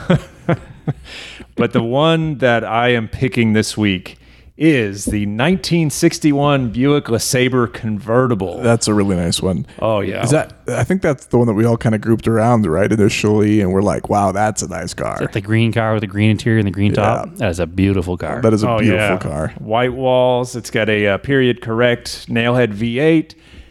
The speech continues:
Speaker 2: three-speed auto, and yeah, just a nice mix of colors. It
Speaker 1: Wide
Speaker 2: just
Speaker 1: whites,
Speaker 2: stands
Speaker 1: wire
Speaker 2: out.
Speaker 1: wheels, green, green, green.
Speaker 3: Yes, that
Speaker 2: Yeah.
Speaker 3: one's,
Speaker 2: Yeah.
Speaker 3: that one is a hundred percent worth taking some time to take a look at
Speaker 1: It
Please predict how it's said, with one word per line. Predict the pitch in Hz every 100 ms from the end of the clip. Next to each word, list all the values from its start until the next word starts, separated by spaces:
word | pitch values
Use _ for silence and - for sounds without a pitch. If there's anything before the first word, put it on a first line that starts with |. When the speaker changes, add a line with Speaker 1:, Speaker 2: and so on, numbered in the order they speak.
| -
Speaker 2:
three-speed | 131 123 - 127 117
auto, | 123 131 131 127 123 123 - - _ _
and | 113 117
yeah, | 113
just | 101 110 - - - - - - - - -
a | 131
nice | 123 135 131 -
mix | 127 135 -
of | -
colors. | - 123 107 90 107
It | 104
Speaker 1:
Wide | 104 104
Speaker 2:
just | 104
Speaker 1:
whites, | 98 101
Speaker 2:
stands | 113 98
Speaker 1:
wire | 95 95
Speaker 2:
out. |
Speaker 1:
wheels, | 90 92 90 87
green, | - 90
green, | 90 87
green. | 123
Speaker 3:
Yes, | 117 82
that | 127 147
Speaker 2:
Yeah. |
Speaker 3:
one's, | 131 117 - -
Speaker 2:
Yeah. | 135
Speaker 3:
that | 135
one | 139 117
is |
a | 113
hundred | 120 117
percent | 117 117 107 87 131
worth | 113 104 - -
taking | 101 104 101
some | 98
time | 104 98 101
to |
take | 113 90
a |
look | 90 98 110
at |
Speaker 1:
It | 104